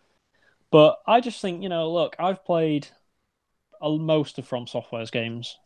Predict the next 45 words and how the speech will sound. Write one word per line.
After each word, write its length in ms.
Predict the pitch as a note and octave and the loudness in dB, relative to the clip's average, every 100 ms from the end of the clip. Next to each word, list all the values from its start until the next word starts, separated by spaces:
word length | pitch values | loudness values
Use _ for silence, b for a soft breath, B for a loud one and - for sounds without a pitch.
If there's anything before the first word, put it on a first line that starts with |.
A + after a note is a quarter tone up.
| _ - | _ -10
in 60 | B2 | -2
the 60 | |
last 220 | A#2 - | 0 0
ten 200 | - A#2+ | -4 -6
years. 360 | A#2 A2+ A#2 - C#3 | -4 -4 -6 -6 2
Um, 400 | A#2+ A#2 A#2 A#2 | 4 4 0 -4
I've 140 | - | 0
played 200 | B2+ A#2 | 0 2
Dark 160 | C3 - | 0 2
Souls 220 | A#2+ B2+ | 0 6
one, 220 | D3+ D3 | 6 6
two, 260 | - B2 B2 | 2 -2 0
three, 480 | - C3 B2+ B2+ _ _ _ - | 2 4 4 2 _ _ _ 2
Bloodborne. 580 | C#3 B2+ - A#2+ A#2 A#2 _ _ - | 4 4 4 2 2 -4 _ _ 2
I 60 | |
haven't 160 | D3+ D3+ | 4 4
had 100 | D3 | -2
a 40 | |
chance 200 | C#3+ B2+ | -2 -4
to 60 | - | -4
play 100 | B2 | -8
Sekiro 440 | - - A#2 A2 | -8 -4 -2 -2
yet. 200 | A2 A#2 - _ _ _ _ _ | -2 -4 -8 _ _ _ _ _
Um, 420 | B2 A2 A2 A2+ - _ _ _ | -8 -6 -8 -10 -16 _ _ _
but, 240 | E3 C#3+ - _ _ _ _ | 6 6 4 _ _ _ _
you 80 | F3 | 2
know, 140 | D3 D3+ | 4 6
and 80 | F#3 | 4
I'm 140 | A3 | 2
not 120 | F#3+ | -2
ashamed 280 | - F#3+ F3 | -2 -4 -4
to 100 | D3+ | -6
admit, 280 | E3+ E3 A#2 | -6 -6 -4
the 120 | C#3+ | -2
only 200 | G3 F#3+ | -2 0
one 200 | F3 F3 | 0 -2
I 120 | C#3+ | -4
completed 360 | C3+ B2+ D#3 B2 | -10 -8 -8 -6
out 140 | A2 | -4
of 40 | C3+ | -4
them 100 | B2 | -6
was 100 | A2 | -4
Dark 240 | C3 - | -4 -4
Souls 180 | - A#2 | -8 -10
two. 200 | - | -6